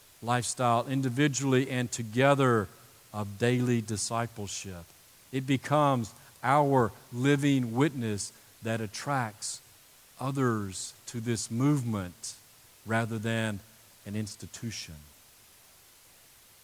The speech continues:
Today, we join with congregations across the E L C A on this day of serving our community.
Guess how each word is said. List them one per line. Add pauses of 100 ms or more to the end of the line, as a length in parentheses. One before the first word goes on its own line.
(460)
Today,
we
join
with
congregations
across
the
E
L
C
A (360)
on
this
day
of
serving (120)
our
community.